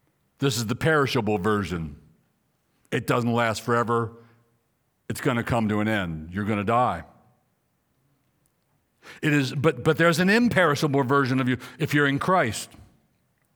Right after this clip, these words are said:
"It is sown in dishonor." Is that true? Sown is figure of speech for put into the grave. It's in dishonor. The dishonor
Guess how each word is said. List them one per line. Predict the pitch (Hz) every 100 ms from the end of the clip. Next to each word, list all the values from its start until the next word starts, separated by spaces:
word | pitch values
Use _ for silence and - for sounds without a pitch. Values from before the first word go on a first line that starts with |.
| - - -
"It | 165
is | 160 156
sown | - 196 196 208 214 214 - -
in | 160 160 131
dishonor." | 180 196 175 151 127 107 90 90 - - _ _ _ _ -
Is | 127
that | 160
true? | - 175 190 190 185 - _ _ _ _ _ _ _
Sown | - - 208 190 151
is | 139 127 - - - _ _ _
figure | _ 165 127
of | 123
speech | - 147 113
for | 120 117
put | - - - 165
into | 147 131
the | 120
grave. | 143 135 107
It's | 110
in | 139
dishonor. | 120 139 147 139 120 - - - -
The | 123
dishonor | 180 - 156 156 131 107 101